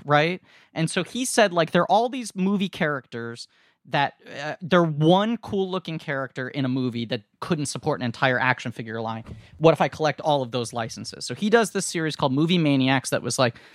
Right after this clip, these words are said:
monsters, horror characters, things that no one else is making, and you put 'em all in as, like, a potpourri in one line. So he does, it's Freddy and Jason and Leatherface, and then weirdly, because it was topical at that point,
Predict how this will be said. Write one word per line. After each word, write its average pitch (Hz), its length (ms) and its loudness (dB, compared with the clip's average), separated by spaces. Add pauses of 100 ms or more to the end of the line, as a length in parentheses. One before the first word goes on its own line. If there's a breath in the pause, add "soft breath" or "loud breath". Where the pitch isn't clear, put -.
(120)
monsters, 160 540 2
horror 220 300 0
characters, 123 580 -8
things 214 240 -4
that 202 140 0
no 196 80 6
one 190 100 4
else 180 180 0
is 156 120 -10
making, 123 520 -2 (320 soft breath)
and 147 160 0
you 143 60 0
put 185 220 4
'em 180 100 4
all 160 240 4
in 135 160 -2
as, 123 140 -4
like, 127 100 -10
a 117 60 -10
potpourri 123 520 -6
in 117 140 -4
one 110 160 -6
line. - 240 -12 (260 soft breath)
So - 140 -8
he 143 140 -6
does, 180 460 2
it's 147 160 -10
Freddy 185 460 0
and 135 160 -6
Jason 156 600 -2
and 127 160 -6
Leatherface, 127 640 0
and 123 100 0
then 123 140 2
weirdly, 127 360 2
because 117 280 -2
it 120 40 -4
was 117 120 0
topical 117 440 2
at 110 60 -4
that 113 220 -2
point, 110 260 -6